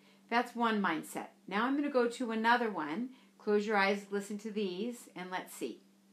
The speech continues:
what you can, uh, resonate here. "I can learn anything I want to. When I'm frustrated, I persevere.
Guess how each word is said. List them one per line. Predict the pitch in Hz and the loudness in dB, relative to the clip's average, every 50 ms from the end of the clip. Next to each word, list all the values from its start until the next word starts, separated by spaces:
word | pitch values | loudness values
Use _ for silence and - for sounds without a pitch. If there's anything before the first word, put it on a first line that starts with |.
| _ _ _ _ _ _ _ _ _ - - - - | _ _ _ _ _ _ _ _ _ -20 -20 -12 -6
what | 175 190 - - | -6 -6 -4 -4
you | 190 190 | -4 -4
can, | 185 196 185 170 165 - | -4 -4 -4 -4 -4 -4
uh, | - 165 165 | -6 -6 -4
resonate | 170 165 165 170 165 165 160 - | -4 -4 -4 -4 -4 -4 -4 -6
here. | - - 175 - - - - _ _ _ - - - - - - | -6 -6 -6 -6 -6 -10 -16 _ _ _ -20 -20 -20 -20 -12 -6
"I | - - 208 | -2 -2 0
can | 202 - 208 214 208 | 0 0 0 2 2
learn | 196 202 185 175 175 | 0 0 -2 -4 -6
anything | 170 - 185 196 226 254 240 - 254 226 202 | -6 -2 0 0 2 0 0 -2 -2 -2 0
I | 170 160 | 0 -2
want | 147 143 151 160 180 196 202 | -2 -2 -2 -2 -2 -4 -6
to. | - - 294 320 381 440 440 - - _ _ _ _ _ _ - - - - - | -4 -2 0 0 0 -2 -4 -8 -16 _ _ _ _ _ _ -20 -20 -20 -18 -8
When | - 185 185 180 | -6 -4 -2 -2
I'm | 160 151 156 | -2 -2 -4
frustrated, | - - - 214 208 226 - - - - 254 262 277 269 294 302 - | -6 -4 0 0 0 0 0 -4 -2 0 0 0 2 0 -2 -2 -2
I | - 151 165 | -4 -6 -6
persevere. | 160 - - 196 185 180 - 160 151 139 147 156 165 175 185 208 233 269 302 | -6 -8 -10 -10 -10 -10 -10 -10 -8 -6 -6 -4 -4 -2 -2 -2 -2 -4 -6